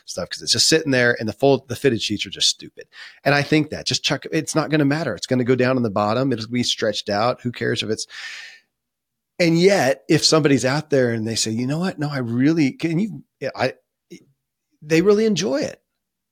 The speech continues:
Maybe it's meditative to sit there and to do it perfectly and to set it in there, and they like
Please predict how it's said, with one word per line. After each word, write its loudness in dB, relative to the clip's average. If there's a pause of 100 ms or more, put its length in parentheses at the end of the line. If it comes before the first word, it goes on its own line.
(440)
Maybe 2
it's -4
meditative 4
to -10
sit -4
there -2
and -4
to -6
do 0
it 0
perfectly -8
and -6
to -6
set 2
it -4
in -2
there, -2
and -4
they -6
like -6